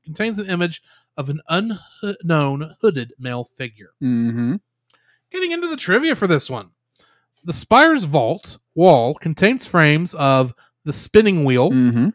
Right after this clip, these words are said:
Speaker 1: from S-, Sleeping Beauty,
Speaker 2: Mm-hmm.
Speaker 1: the sword and the stone from
Speaker 2: Mm-hmm.
Speaker 1: The Sword and the Stone, the sorcerer's hat from, uh, The
Speaker 2: Fantasia.
Speaker 1: Sorcerer's Apprentice,
Speaker 2: Mm-hmm.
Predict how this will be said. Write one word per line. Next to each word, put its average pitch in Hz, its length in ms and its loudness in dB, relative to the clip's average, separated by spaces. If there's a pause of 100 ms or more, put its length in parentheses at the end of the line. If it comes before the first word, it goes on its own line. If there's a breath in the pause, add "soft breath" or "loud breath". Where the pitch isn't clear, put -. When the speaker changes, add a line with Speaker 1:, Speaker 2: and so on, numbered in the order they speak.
Speaker 1:
from 127 680 0
S-, - 220 -16
Sleeping 139 400 -4
Beauty, 135 300 -4
Speaker 2:
Mm-hmm. 123 360 0 (220)
Speaker 1:
the 269 80 -4
sword 190 260 6
and 226 100 0
the 302 60 0
stone 147 420 4
from 156 260 4
Speaker 2:
Mm-hmm. 127 100 0
Speaker 1:
The - 100 -2
Sword 107 380 -8
and 131 60 -4
the 180 60 -4
Stone, 147 500 -2 (1000)
the 165 560 0
sorcerer's 233 720 0
hat - 580 0 (200)
from, 120 600 -2 (560)
uh, 123 420 2
The 113 120 -8
Speaker 2:
Fantasia. 135 180 0
Speaker 1:
Sorcerer's 143 340 2
Apprentice, 170 560 -2
Speaker 2:
Mm-hmm. 120 240 0